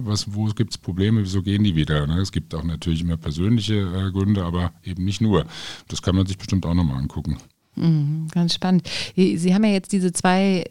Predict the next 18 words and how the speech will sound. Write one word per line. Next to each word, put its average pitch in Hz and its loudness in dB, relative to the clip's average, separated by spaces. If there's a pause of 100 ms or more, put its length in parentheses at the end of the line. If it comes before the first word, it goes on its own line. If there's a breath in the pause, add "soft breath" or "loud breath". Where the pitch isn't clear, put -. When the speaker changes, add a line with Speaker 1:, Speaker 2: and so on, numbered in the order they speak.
Speaker 2:
zwei 175 2
doch 196 2
irgendwie 202 2
unterschiedlichen 175 2 (260 loud breath)
Bereiche, 180 2
die 220 4
Sie 220 4
da, 214 4
äh, 208 2
bedienen, 220 4
muss 220 2
man 214 2
sagen. 214 4
Es, 190 0
und 185 4
beide 220 4
sind 214 4
ja 202 4